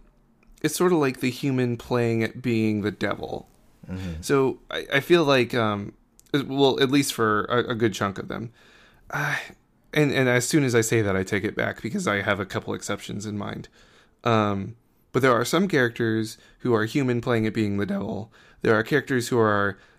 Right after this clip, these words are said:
Speaker 1: you know, the devil playing at being God.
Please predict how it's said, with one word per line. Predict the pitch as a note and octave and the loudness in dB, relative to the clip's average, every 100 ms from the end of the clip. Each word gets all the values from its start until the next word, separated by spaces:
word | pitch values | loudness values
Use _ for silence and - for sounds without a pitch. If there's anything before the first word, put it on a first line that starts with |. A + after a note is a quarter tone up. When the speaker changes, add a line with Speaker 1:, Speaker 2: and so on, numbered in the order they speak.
| - | -8
Speaker 1:
you | A2+ | -4
know, | F#2+ F2+ - _ - | -4 -6 -16 _ -2
the | A#2 | 0
devil | B2+ B2 A#2 A2+ A2 | 4 4 4 4 4
playing | A2 A#2+ A2+ A2 A2 - | 0 0 4 4 0 0
at | A2+ - A2+ | 0 0 -2
being | A#2 G#2+ G2+ F#2 | 0 2 0 2
God. | A2 G2 F2+ F#2 | 4 4 2 -2